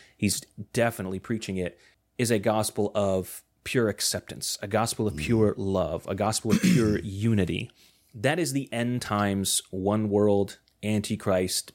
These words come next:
Speaker 1: beast system, church gospel.
Speaker 2: So true.
Speaker 1: That's
Speaker 2: Amen.
Speaker 1: what that is.
Speaker 2: Amen.
Speaker 1: It is not the gospel of Jesus Christ. It is not
Speaker 2: Mm.
Speaker 1: the gospel that Jesus died for. It is not the truth of the word.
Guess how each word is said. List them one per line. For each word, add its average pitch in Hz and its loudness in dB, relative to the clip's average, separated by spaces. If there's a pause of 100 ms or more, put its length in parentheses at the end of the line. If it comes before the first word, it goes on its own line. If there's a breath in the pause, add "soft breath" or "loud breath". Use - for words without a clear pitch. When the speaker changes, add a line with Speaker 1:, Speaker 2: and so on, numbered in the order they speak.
Speaker 1:
beast - -4
system, 92 0 (360)
church - -6 (200)
gospel. - -4
Speaker 2:
So 95 0
true. 104 4
Speaker 1:
That's 135 0
Speaker 2:
Amen. 123 -2
Speaker 1:
what 127 -2
that 104 0
is. - -8
Speaker 2:
Amen. 131 -2
Speaker 1:
It 135 4
is 127 4
not 113 -2
the 135 0
gospel 135 0
of 117 0
Jesus 117 -4
Christ. 110 -4
It 107 0
is 98 0
not 101 0
Speaker 2:
Mm. 76 -8
Speaker 1:
the 107 -2
gospel 104 0
that 104 -4
Jesus 107 -2
died 101 -2
for. 104 0 (360 soft breath)
It 113 2
is 104 0
not 98 -2
the 101 2
truth 98 -2
of 90 0
the 92 2
word. 92 2